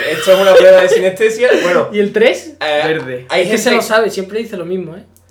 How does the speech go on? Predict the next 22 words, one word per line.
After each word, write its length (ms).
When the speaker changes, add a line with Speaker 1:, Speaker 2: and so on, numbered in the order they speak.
Speaker 1:
¿Sí? 160
Speaker 2:
Sí. 300
Speaker 1:
Eh, 240
gracias. 340
Speaker 2:
Perdón. 400
Speaker 1:
Eh, 320
<laughs> 800
eh, 420
hay 160
gen-, 320
hay 200
quien 220
dice, 280
porque 220
no, 180
no 160
se 140
puede 180
investigar 460
estas, 720
estas 260
patologías, 520